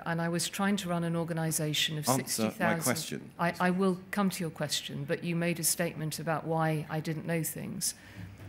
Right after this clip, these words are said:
Speaker 1: At the level I was working at, I did not have sight of those sorts of decisions, and nor would I, w-, nor could it have ever happened.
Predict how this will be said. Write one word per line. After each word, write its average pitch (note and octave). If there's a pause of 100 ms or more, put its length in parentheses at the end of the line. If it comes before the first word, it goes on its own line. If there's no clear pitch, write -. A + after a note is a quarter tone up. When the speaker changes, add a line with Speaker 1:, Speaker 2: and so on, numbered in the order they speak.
(1160)
Speaker 1:
At -
the F3+
level F#3+
I F3
was E3+
working F3
at, - (560)
I F3
did E3+
not F#3+
have D3+
sight - (100)
of D3+
those D#3+
sorts -
of D3
decisions, D3+ (320)
and F3
nor G3
would G3
I, E3+ (440)
w-, G3 (260)
nor G3 (100)
could A3
it F#3+
have F3+
ever E3+
happened. D#3